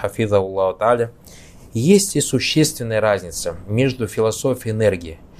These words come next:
которая продвигается на Западе и в мусульманских странах.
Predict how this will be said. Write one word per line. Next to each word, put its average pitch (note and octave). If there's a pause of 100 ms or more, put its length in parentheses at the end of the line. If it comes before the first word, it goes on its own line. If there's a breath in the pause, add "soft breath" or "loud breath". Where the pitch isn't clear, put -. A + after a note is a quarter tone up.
(300 loud breath)
которая B2
продвигается G#2+
на G2+
Западе D#3 (400)
и C#3+
в A2
мусульманских G#2+ (420)
странах. -